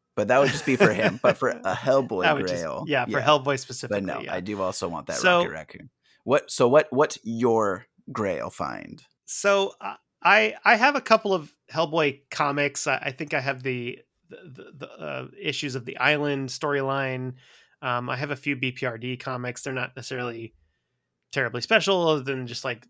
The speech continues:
Speaker 2: th-, those, most of the comics I got from Hellboy were the paperbacks, 'cause, uh, the trade paperbacks, but, uh, I did get some comics. But the, the thing I'm most proud of, um, that is a grail find for me is I got my, there's a book that they put out called Art of Hellboy,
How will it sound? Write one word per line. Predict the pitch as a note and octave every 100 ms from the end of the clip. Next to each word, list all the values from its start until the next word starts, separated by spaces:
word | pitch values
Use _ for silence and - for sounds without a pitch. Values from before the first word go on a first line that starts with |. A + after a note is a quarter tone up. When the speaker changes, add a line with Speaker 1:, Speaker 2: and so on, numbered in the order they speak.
| C3
Speaker 2:
th-, | -
those, | C#3+ D3+ -
most | - D3+ F#3+
of | F3+
the | D3+
comics | D#3+ D#3+ C#3+ -
I | C3+
got | C3 -
from | C3
Hellboy | B2 B2+ C3 A#2+ A#2+
were | C3 A#2+ A#2+ - _
the | -
paperbacks, | - C#3 C#3 C3+ C3 - -
'cause, | - B2 - -
uh, | G2+
the | C3+
trade | C3 B2
paperbacks, | A#2+ A#2+ B2+ A#2+ A#2 -
but, | B2 A2+
uh, | A2+ A#2
I | A#2+
did | B2+ A#2+
get | -
some | B2
comics. | - A#2+ A#2
But | - C3
the, | C#3+ - _
the | D#3
thing | A3+ B3
I'm | G#3
most | E3+ D3
proud | - D3 D3
of, | D3+ D3 - _ _ _ _ -
um, | C3+ B2+ B2+ A#2+
that | C3
is | C3
a | B2
grail | A#2+ C#3+ C#3+
find | D3+ C3+ B2+
for | C#3
me | C3+ C#3+
is | C3 B2+
I | - B2 B2
got | B2 B2+ B2 - - - -
my, | B2+ B2+ A#2+ B2 B2 - -
there's | C3+ B2+
a |
book | A#2 C3+ C#3+ -
that | C3
they | B2+
put | B2 C3+
out | A#2+
called | - C3 -
Art | D3 D#3 -
of | C#3
Hellboy, | A#2 D3 D3 D#3+ E3+ F#3